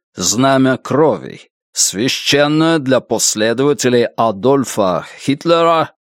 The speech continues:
и националь-социализмус», говорит Бруно Зигль. «К нему запрещено прикасаться неарийцам и ауслендо».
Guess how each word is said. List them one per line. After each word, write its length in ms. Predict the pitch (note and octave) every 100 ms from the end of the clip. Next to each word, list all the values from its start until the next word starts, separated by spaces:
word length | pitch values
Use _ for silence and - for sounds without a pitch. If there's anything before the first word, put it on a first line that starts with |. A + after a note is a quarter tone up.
| _
и 200 | D#3 D3
националь-социализмус», 2000 | C3+ C3 A#2+ B2 A#2 A#2 C#3+ D3 - C3+ - C3 A#2+ C3 E3+ - D#3 - - - _ - - -
говорит 420 | G2+ G#2 G#2 F#2
Бруно 360 | G#2 G#2 G2+
Зигль. 440 | F2+ F2 C2 - - _ _ _ _
«К 100 | -
нему 340 | A#2 B2+ D#3+
запрещено 920 | D#3 D3+ - D#3+ D#3+ - - D#3+ F3 F3+
прикасаться 880 | - G#2 - F2+ - A#2 - - A#2+
неарийцам 800 | A#2+ A#2+ A2+ C#3 C3+ - - - _ _ -
и 280 | B2 A#2+ -
ауслендо». 1000 | C3 C3 A#2+ - A#2+ A2 G2 D2+ B1+ -